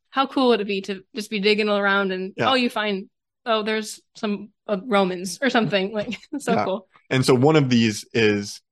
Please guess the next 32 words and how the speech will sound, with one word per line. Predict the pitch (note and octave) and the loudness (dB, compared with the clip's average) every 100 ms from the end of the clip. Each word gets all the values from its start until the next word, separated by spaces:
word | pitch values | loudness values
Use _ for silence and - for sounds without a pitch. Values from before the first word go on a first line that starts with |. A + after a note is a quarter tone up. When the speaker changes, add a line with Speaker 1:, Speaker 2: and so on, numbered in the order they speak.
| _ | _
Speaker 2:
in | - A#2 | -6 -2
eighteen | B2+ - B2 A2+ | -2 -2 -4 -2
forty-nine, | A#2+ A2 A2 A2 G#2 | 0 0 0 0 -2
a | G#2+ | -4
guy | A2+ | -4
named | G#2+ E2+ | -4 -4
Tischendorf, | - D#3 A#2 G#2 A#2 - _ | -2 -2 -4 -4 -6 -6 _
who | - A#2+ | -6 -2
was | A2 G#2 | -2 -4
the | - A#2 G#2+ G#2+ - _ - | -8 -6 -6 -6 -10 _ -4
inspiration | C3 B2 C3+ B2 - A#2+ | -2 0 0 0 0 -4
for | A#2 | -2
Indiana | B2 B2 A2+ A2 | -2 0 0 -2
Jones, | G2+ A#2+ A2 A2 C#3+ | 0 0 0 -6 -8
Speaker 1:
Nice. | F#3 G#3 - - _ _ _ | -8 -10 -14 -18 _ _ _
Speaker 2:
found | _ C3 B2+ A#2+ A#2+ A2+ A#2+ _ _ _ | _ 2 4 4 2 0 -6 _ _ _
Sinaiticus, | - B2+ A2 C#3+ A#2 A2+ C3+ - - _ _ | -4 -2 0 0 -2 -6 -8 -10 -16 _ _
which | - A2+ C3 | -4 0 2
is | G#2+ G2+ - _ _ _ _ | 2 0 -8 _ _ _ _
pretty | D#3 | 2
much | C#3+ B2+ | 2 0
the | B2 - | -6 -4
oldest | C3 C#3 D#3+ D#3 | 0 2 0 -2
complete | - B2 - - C3 B2 - _ _ _ _ _ - | -8 -10 -8 -6 -4 -6 -12 _ _ _ _ _ -4
manuscript | A#2 A#2+ A2+ - - | 0 0 0 -4 -4
that | G#2+ | -4
we | A2+ | -2
have | A2 G#2+ - - | -2 -4 -6 -2
of | B2 C3+ C3 B2 _ - | 2 2 0 -6 _ -10
the | |
Septuagint | A#2 A#2+ - B2 C#3+ D3 C#3+ - _ _ _ - | -6 -6 -4 0 2 2 -2 -8 _ _ _ -2
and | B2+ B2 G#2+ G#2+ | 0 0 -2 -6